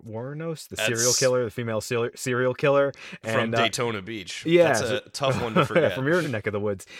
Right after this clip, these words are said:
Speaker 1: Yeah, I mean, it's, um, there are a bunch of scenes like that in that movie where she was kinda, like,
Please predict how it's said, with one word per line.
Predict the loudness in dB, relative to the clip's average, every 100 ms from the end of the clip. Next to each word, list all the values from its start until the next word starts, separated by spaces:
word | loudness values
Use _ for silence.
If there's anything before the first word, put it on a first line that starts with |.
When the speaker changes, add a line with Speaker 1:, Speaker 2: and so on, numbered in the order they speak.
| -10
Speaker 1:
Yeah, | 2 4 6
I | 4
mean, | 4 4
it's, | 2 0 2
um, | 4 4 0 -8 -14 -2
there | 4 6
are | 4
a |
bunch | 2 -2
of | -4
scenes | -4 -2 0
like | 0 4
that | 2 0
in |
that | -2 -2
movie | -4 -6 -6 -4
where | -6
she | -4 -8
was | -6
kinda, | -2 -2 0
like, | -2 -4